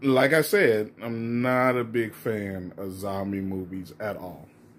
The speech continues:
Uh, didn't see the Resident Evil movies, didn't see any Zombie Land, Zombie Attacks, um, Wa-,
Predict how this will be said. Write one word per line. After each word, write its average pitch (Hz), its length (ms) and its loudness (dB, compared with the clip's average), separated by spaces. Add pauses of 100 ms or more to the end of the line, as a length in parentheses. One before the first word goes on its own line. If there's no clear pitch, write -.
(680)
Uh, 95 360 -12 (460)
didn't 107 300 -4
see 104 460 -6
the 95 140 -6
Resident 92 500 -8
Evil 147 340 2
movies, 131 580 0
didn't 98 260 -6
see 95 720 -8 (100)
any 107 360 -4
Zombie 104 1080 -6
Land, 107 600 -4
Zombie 107 420 -6
Attacks, 104 800 -6 (1080)
um, 101 920 -4
Wa-, 104 160 -6